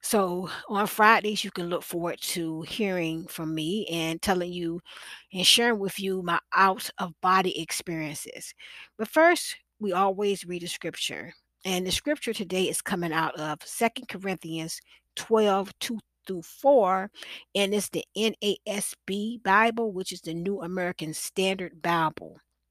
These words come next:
And the second verse reads, "I know a man in Christ who fourteen years ago, whether in the body I do not know, or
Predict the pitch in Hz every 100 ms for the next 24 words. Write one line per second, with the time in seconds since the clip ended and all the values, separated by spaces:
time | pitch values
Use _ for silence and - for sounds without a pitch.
0 | _ _ _ _ _ _ _ - _ -
1 | - - - 226 214 202 190 - 226 220
2 | 156 196 185 185 - - 185 180 208 -
3 | - 226 285 262 175 175 175 180 175 160
4 | - - 165 160 160 - - - _ _
5 | _ _ _ 208 175 247 247 - 226 190
6 | 185 185 165 165 160 160 - - _ 170
7 | 190 240 254 240 226 185 175 202 196 196
8 | 185 165 165 156 175 208 214 170 175 165
9 | 160 180 _ _ _ _ 180